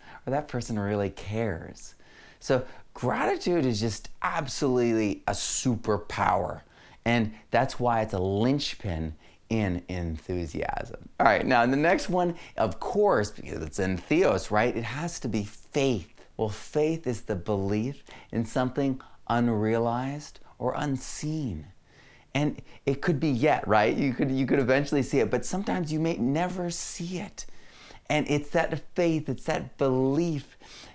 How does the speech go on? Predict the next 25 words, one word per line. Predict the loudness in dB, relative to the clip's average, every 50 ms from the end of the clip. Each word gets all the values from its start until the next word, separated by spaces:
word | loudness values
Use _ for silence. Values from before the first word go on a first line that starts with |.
| -12 -6 0
in | 2 4 4 4
the | 4 4 2
things | 2 0 2 2 2 2 2 2
that | 0 2 2
we | 2 2 2
don't | 0 0 2 2 2 2 2 2 2
know, | 2 2 4 2 2 0 0 -4 -4 -4
the | -4 -4 -4
things | -2 0 0 0 0 0 0
that, | 0 0 0 0 -2 -4
that | -2 -2 -2 -2 -4 -6
could | -4 0 2 2 2 2 0 0
be, | 2 2 4 4 2 0 -2 -8 -16 -14 -6 -2
that | -2 -2 0 0
defines | -2 -2 -4 -6 -6 -2 2 4 4 4 4 4 2 2 0 0 -2
so | -2 -4 -4 -2 0 2 2 4
much | 4 2 0 0 -2
of | -2 0
what | 2 2 2
enthusiasm | 2 0 0 0 0 0 0 2 2 2 2 0 0 -2 -4 -4
is. | -2 0 0 0 0 -2 -4 -10 -14 -16 -18 -18 -18 -18 -16 -6 0
It | 2 4 4
is | 4 4 2 2
that, | 2 2 2 2 4
like, | 2 2 2 2 -2 -4